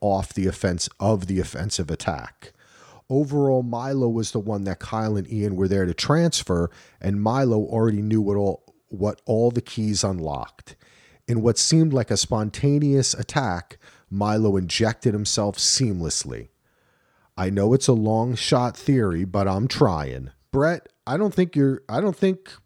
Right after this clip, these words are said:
you need it. You don't have to try. You completed it. I think this is, I mean, he just walks away in the middle of it, right? Like, well, in the beginning of it, he just, he, he looks around, he sees that door, Milo,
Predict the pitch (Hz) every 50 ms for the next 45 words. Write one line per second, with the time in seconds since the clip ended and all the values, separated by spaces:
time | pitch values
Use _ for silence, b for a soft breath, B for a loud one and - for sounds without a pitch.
0 | _ _ - 107 113 131 160 160 143 147 175 240 269 254 170 - - - 98 110
1 | 156 214 196 160 160 170 - - 139 107 - - 120 120 180 214 196 170 - 78
2 | 98 98 131 180 180 143 - - - 147 131 - - 143 175 233 247 190 151 139
3 | 139 - - 117 135 - 202 165 147 165 151 - - 147 139 135 131 - - -
4 | - B B B B B B B B B B B B 110 139 147 156 156 143 -
5 | 160 196 202 226 - - 131 123 147 170 - - - - 175 156 160 180 233 285
6 | 269 202 147 117 127 127 135 180 240 294 254 147 - 80 78 - - 107 104 131
7 | 190 247 - - 120 110 113 110 - - 113 120 117 107 101 90 104 98 90 120
8 | 143 220 277 226 101 82 85 95 127 190 - - 107 117 127 113 - - _ -
9 | 95 107 123 135 123 - - 104 117 98 95 107 - - - 104 104 143 175 180
10 | 175 165 139 117 - - 117 113 104 - 110 101 98 87 - 117 113 135 151 160
11 | 165 165 160 165 175 175 175 175 185 190 180